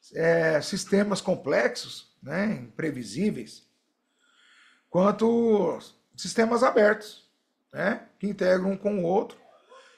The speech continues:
e com o amplo ambiente que estão inseridos.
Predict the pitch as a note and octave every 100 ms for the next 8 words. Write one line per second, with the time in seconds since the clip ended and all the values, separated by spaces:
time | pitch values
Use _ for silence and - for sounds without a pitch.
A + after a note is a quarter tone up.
0 | _ - - G#3+ F#3 G3+ A#3+ B3+ B3+ -
1 | A3+ G#3+ G3+ G3 F3+ F3+ G3 - G#3+ F3+
2 | - F3 F#3 A3+ - _ _ _ E3+ F3
3 | A#3 F3+ E3 D3 -